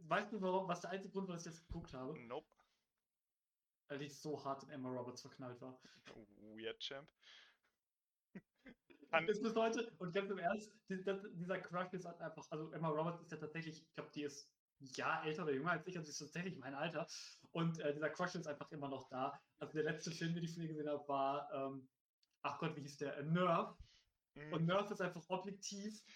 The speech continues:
Speaker 1: kein guter Film und ich liebe diesen
Speaker 2: Ich
Speaker 1: Film.
Speaker 2: lieb den Film
Speaker 1: Oh mein
Speaker 2: aber
Speaker 1: Gott,
Speaker 2: auch.
Speaker 1: ich liebe diesen Film. Ich hab den zweimal im Kino geguckt.
Speaker 2: Ich hab den
Speaker 1: Ähm,
Speaker 2: dreimal
Speaker 1: das
Speaker 2: im
Speaker 1: ist
Speaker 2: Kino
Speaker 1: halt
Speaker 2: geguckt.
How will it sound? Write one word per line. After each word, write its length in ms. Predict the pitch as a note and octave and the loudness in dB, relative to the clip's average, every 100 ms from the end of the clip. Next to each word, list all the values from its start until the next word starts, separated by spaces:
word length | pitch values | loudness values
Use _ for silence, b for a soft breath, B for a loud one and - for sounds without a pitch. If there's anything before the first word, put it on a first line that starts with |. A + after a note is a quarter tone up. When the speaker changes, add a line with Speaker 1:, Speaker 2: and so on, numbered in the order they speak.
| B | B
Speaker 1:
kein 200 | - F3+ | -2 0
guter 220 | F3 E3+ D#3+ | 0 -2 -4
Film 360 | - D#3+ D#3+ | 0 0 0
und 100 | - | -4
ich 200 | D#3+ - - | -10 -10 -8
liebe 300 | C3+ C3+ C3 | -8 -8 -10
diesen 180 | C3 | -10
Speaker 2:
Ich 100 | C#3 - | -8 -6
Speaker 1:
Film. 100 | B2+ | -6
Speaker 2:
lieb 120 | D#3 | -6
den 120 | C#3 | -8
Film 280 | - B2 B2 | -4 -4 2
Speaker 1:
Oh 80 | A#2+ | 6
mein 100 | - A2+ | 6 6
Speaker 2:
aber 100 | G2+ | 6
Speaker 1:
Gott, 140 | A3+ | 6
Speaker 2:
auch. 40 | A#3+ | 4
Speaker 1:
ich 160 | - G3 G3+ | 0 -2 2
liebe 340 | A3 B3 A3+ | 6 8 6
diesen 260 | A3+ G#3 F#3+ | 4 0 0
Film. 140 | G#3 | 0
Ich 80 | G#3 | 0
hab 80 | A3+ | -2
den 260 | G3 - - _ | -4 -6 -14 _
zweimal 280 | F#3 G3 G#3 | 2 2 4
im 80 | G3 | 0
Kino 220 | - G3+ | -4 -4
geguckt. 400 | F#3+ F#3+ G3+ - B B B _ | -6 -6 -8 -10 B B B _
Speaker 2:
Ich 80 | - | -2
hab 100 | E3 | 0
den 120 | E3+ | 0
Speaker 1:
Ähm, 40 | F3+ | 0
Speaker 2:
dreimal 380 | - A#2 B2 | 2 0 2
Speaker 1:
das 100 | B2+ | 2
Speaker 2:
im 80 | C3+ | 0
Speaker 1:
ist 80 | - | -6
Speaker 2:
Kino 120 | D#3 | 0
Speaker 1:
halt 180 | G3 D#3 | 0 0
Speaker 2:
geguckt. 540 | D#3 - D#3+ E3+ - | -6 -10 -10 -10 -16